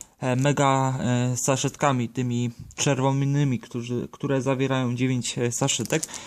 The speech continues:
Natomiast tego jeszcze nie otwierałem. No i plusem takiego multipaka jest na pewno to, że można podejrzeć, e, karty limitowane,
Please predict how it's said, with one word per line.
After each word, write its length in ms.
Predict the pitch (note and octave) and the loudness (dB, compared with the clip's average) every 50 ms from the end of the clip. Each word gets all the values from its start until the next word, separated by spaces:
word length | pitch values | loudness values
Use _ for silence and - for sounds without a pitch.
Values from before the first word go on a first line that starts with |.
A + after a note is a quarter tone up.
| - - - - | -16 -16 -6 -2
Natomiast 440 | - C#3 C#3 - D#3+ D#3 C#3+ - - | 0 2 4 4 4 4 4 4 4
tego 200 | F3 E3 D3 D3 | 4 6 6 6
jeszcze 260 | C#3 C3+ - - C#3 | 6 4 2 2 4
nie 160 | C#3+ E3 F#3 | 4 6 6
otwierałem. 680 | F3 - - - C3+ A#2 A2+ A2+ A#2 A#2+ C3+ D3+ F3+ G3 F#3+ - - - - - - - - - - - - - - - A#2 | 4 4 2 2 2 4 6 6 6 4 4 6 6 4 4 2 -2 -6 -6 -6 -6 -6 -8 -8 -14 -18 -16 -12 -8 -4 0
No 80 | B2+ D3+ | 2 2
i 100 | D#3 D3+ | 2 2
plusem 440 | - - F#3 G3 F#3+ - F#3+ D#3+ C#3+ | 4 4 4 4 6 4 4 4 4
takiego 380 | - D#3 D3 - E3+ E3 D#3+ | 2 0 0 2 2 2 2
multipaka 640 | D#3 D3+ D3 D3+ C#3+ - C#3+ - D#3+ D#3+ D3+ - D#3 C#3 | 2 0 -2 -4 -6 -8 -8 -6 -6 -4 -2 0 0 0
jest 140 | C3 B2+ | 0 -2
na 120 | C#3 C3+ B2 | -2 -4 -2
pewno 320 | - D#3+ D3 C#3+ C3+ B2+ | -2 -2 0 0 0 -2
to, 220 | B2 - D#3 D#3+ D#3 | 0 2 2 2 2
że 320 | C3 D3 C#3+ C#3 C#3+ C#3+ - - - - - - - - - | 4 4 4 4 2 2 -2 -6 -14 -18 -16 -14 -14 -6 -2
można 360 | - B2+ C#3+ D#3 D#3 D#3+ D#3+ | 2 4 4 4 6 4 4
podejrzeć, 680 | C#3+ - C3+ B2 C#3 D3 D3 C#3+ C3+ D3 C#3+ C#3 - - | 4 2 2 2 4 4 4 4 4 4 2 2 2 2
e, 140 | A2 A#2 B2 | 2 2 0
karty 460 | - - C3+ C#3 C#3 C3 - - C#3 | 0 0 0 2 0 0 -2 -2 -2
limitowane, 800 | B2 B2+ B2+ B2 A#2+ - C#3 C3 D#3 E3 C#3 A#2 A2+ B2+ C#3 D#3+ | -2 -2 -4 -4 -2 0 4 6 6 6 6 6 4 4 2 0